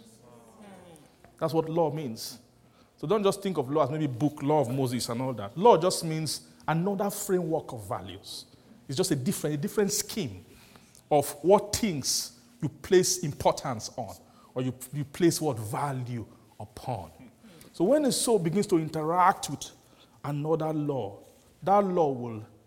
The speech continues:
make some other things bitter and now teach the soul sweetness in other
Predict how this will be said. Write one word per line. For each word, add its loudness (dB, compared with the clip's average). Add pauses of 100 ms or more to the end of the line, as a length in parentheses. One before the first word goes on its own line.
(360)
make 2
some -2
other 0
things -6 (420)
bitter -2 (1400)
and 2 (100)
now 4
teach -2
the -4
soul 2
sweetness -2 (680)
in -4 (240)
other 6